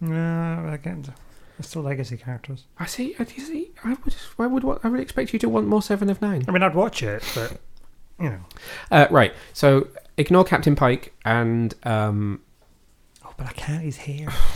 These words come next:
Speaker 1: It's just too pretty.
Speaker 2: I was gonna say ignore Pike, Spock, and actually just ignore Pike and Spock because they are probably the most famous of the characters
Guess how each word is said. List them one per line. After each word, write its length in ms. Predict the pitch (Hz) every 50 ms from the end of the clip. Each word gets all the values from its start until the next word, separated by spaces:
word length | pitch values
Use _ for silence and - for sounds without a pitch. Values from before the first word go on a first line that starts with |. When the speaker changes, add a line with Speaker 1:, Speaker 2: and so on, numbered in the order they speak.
| - - - - -
Speaker 1:
It's 60 | - -
just 160 | - 160 - -
too 80 | - 160
pretty. 240 | - - 156 -
Speaker 2:
I 60 | 190 170
was 100 | 160 123
gonna 140 | 185 208
say 160 | 196 - 175 -
ignore 340 | 131 143 151 160 175 185
Pike, 360 | 180 - - 165 151 143 - -
Spock, 460 | - - - 135 120 - - - - - - -
and 440 | 117 113 113 110 110 110 104 - - _ _ _ _ _ -
actually 200 | 180 175 - 196 190
just 180 | 202 - -
ignore 200 | 208 - 196 185
Pike 220 | - - 160 160 -
and 100 | 143 -
Spock 360 | - - 107 - - - -
because 320 | 123 113 - 120 110 -
they 160 | - 123 113
are 260 | 110 107 107 101 98 98
probably 400 | - - - - 113 110 104 104
the 80 | 110
most 240 | 101 101 101 95 -
famous 340 | - 101 98 98 90 - -
of 100 | 87 78
the 40 | -
characters 600 | - 95 98 92 82 - - 82 90 - -